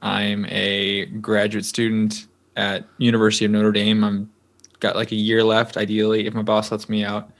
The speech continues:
uh, in my P H D. I'm getting my doctorate in biological sciences. Um, let's see, what else is relevant?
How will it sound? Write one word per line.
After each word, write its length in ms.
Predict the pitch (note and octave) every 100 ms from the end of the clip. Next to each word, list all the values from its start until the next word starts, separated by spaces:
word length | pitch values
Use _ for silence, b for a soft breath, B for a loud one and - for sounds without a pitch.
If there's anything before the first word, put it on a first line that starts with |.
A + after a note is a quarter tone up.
| b b b -
uh, 220 | G#2+ G2+
in 80 | G#2
my 120 | G#2
P 180 | G#2 A2+
H 160 | A2 -
D. 160 | G#2+
I'm 40 | G#2+
getting 200 | G#2 G#2
my 80 |
doctorate 580 | G2+ G2+ A2 G#2+ G#2+ G#2+
in 220 | G#2 G2+
biological 540 | G#2 G#2 G2+ G2 - A2+
sciences. 600 | - F#2+ G2+ A2+ A#2 - _ - B B B B B B _ -
Um, 380 | A#2 A#2 A#2+
let's 140 | B2 -
see, 300 | C3 A2+ G#2+
what 300 | G#2 - B2
else 220 | A#2+ A2+
is 100 | A#2
relevant? 440 | A2 G#2+ G#2+ G#2